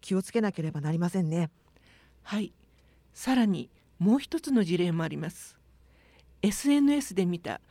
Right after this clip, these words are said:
Speaker 2: エフエックス取引の広告が気になり、アクセスしたらラインのグループに招待され、グループ内で「儲かった」という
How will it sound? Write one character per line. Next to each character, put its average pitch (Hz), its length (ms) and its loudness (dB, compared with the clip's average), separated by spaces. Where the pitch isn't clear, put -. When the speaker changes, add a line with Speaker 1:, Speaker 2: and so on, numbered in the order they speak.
Speaker 2:
エ 185 80 2
フ 247 180 0
エ 277 40 4
ッ 277 100 -2
ク 294 100 -2
ス - 120 -4
取 269 180 2
引 - 260 -6
の 139 180 -2
広 226 220 0
告 - 220 -2
が 214 120 0
気 - 160 -2
に 202 120 4
な 190 140 0
り、 - 180 -12
ア 269 100 0
ク - 100 -10
セ 247 160 -2
ス 185 140 -6
し - 120 -8
た 156 120 -10
ら 131 180 -8
ラ 202 220 2
イ 269 100 6
ン 302 100 2
の 311 100 2
グ 277 140 2
ル 302 100 2
ー 269 40 0
プ - 120 -4
に 160 120 -2
招 214 260 -4
待 165 160 -4
さ 165 140 -10
れ、 - 180 -12
グ 196 160 0
ル 247 120 4
ー 247 40 0
プ 247 140 0
内 202 200 2
で - 200 -10
「儲 202 200 4
か 202 140 -2
っ 202 60 -8
た」 - 180 -6
と 285 120 2
い 269 200 2
う - 100 -6